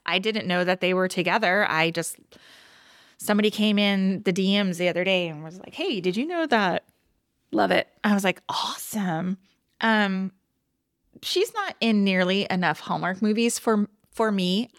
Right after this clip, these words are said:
Speaker 1: I didn't see Color Cut, whatever it was called, Color Cut Murder. I, that's from, like, this year, I believe. Maybe,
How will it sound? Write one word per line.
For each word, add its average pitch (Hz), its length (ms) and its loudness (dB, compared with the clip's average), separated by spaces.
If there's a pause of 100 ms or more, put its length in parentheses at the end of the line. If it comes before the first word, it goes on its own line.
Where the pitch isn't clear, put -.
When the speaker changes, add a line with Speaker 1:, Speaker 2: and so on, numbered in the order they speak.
Speaker 1:
I 233 100 0
didn't 285 320 -2 (400)
see 254 400 -2
Color 240 440 0
Cut, 240 440 -2 (420)
whatever 226 520 2
it 220 40 -2
was 233 120 -8
called, 233 220 0
Color 226 240 0
Cut 247 240 -2
Murder. 226 680 2 (240)
I, 254 220 -2
that's 277 400 -2
from, 453 140 -8 (100)
like, 254 240 0
this 214 260 2
year, 180 380 0
I 302 140 -2
believe. 339 720 -2 (1200)
Maybe, 349 680 0